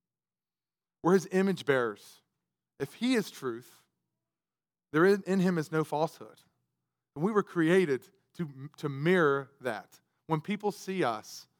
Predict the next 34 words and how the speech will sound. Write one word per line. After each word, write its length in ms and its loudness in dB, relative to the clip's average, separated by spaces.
they 80 2
should 240 -8
see 200 -8
that 180 -4
characteristic 680 -12
of 140 -20
God. 280 -20
And 100 -12
so 100 0
we 120 4
are 100 6
to 80 2
bear 640 0
his 220 0
likeness 680 -2
by 200 4
being 240 -2
people 240 -8
committed 380 -10
to 100 -20
truth. 320 -20
So 120 2
we 160 0
should 320 -8
plainly 360 -2
speak 340 -8
and 100 -2
promote 360 0
biblical 340 -2
truth. 440 -2
We 120 -4
shouldn't 260 -2
be 120 -2
suspicious 840 -4